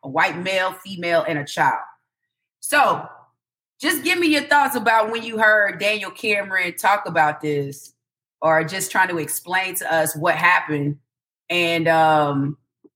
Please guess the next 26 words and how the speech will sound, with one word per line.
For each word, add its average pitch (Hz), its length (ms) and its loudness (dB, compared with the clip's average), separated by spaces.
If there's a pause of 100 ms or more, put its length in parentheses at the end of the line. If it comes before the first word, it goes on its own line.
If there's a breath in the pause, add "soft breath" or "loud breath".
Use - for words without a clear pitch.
(420)
you 175 100 0
know, 139 280 0 (640)
basically 170 680 0
what 170 280 -2
took 170 260 -6
place 156 580 -2 (500)
in 196 200 0
that 175 180 2
situation. 165 880 0
I 185 140 4
just 185 220 -8
think, 190 280 -4
um, 160 600 0 (1400)
it's 240 200 2
just, 254 300 2
it's 233 120 0
just 233 200 -2
crazy 220 500 0
that 180 300 0 (300)
the - 100 -2
other 262 180 2
two 254 180 -2
officers 214 600 -2
were 175 180 -6
not 185 240 2
charged, 175 600 0